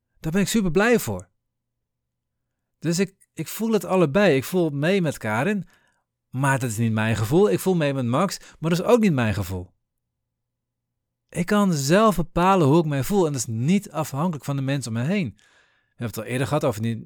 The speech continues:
niet afhankelijk zijn van de situatie. Maar ik ben ook niet afhankelijk van de personen om me heen, hoe zij zich voelen.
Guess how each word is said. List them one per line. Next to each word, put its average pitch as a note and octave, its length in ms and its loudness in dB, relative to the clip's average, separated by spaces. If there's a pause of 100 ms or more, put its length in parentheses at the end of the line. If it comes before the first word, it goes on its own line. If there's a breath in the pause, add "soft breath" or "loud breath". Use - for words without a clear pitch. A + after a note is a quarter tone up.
niet A#2 220 -8
afhankelijk A2+ 280 -4
zijn G#2+ 120 -4
van G#2 100 -4
de F#2+ 60 -6
situatie. A#2 640 -6 (680 soft breath)
Maar C#3+ 220 -4 (160)
ik D#3+ 160 -4
ben F#3+ 260 0
ook G#3 180 0
niet G3 160 2
afhankelijk D3+ 420 0
van D#3+ 100 -2
de - 60 -4
personen E3+ 500 4
om D#3 60 4
me A#2+ 80 4
heen, G#2+ 180 4
hoe A#2+ 160 2
zij B2 220 0
zich A2 180 -4
voelen. D3 360 2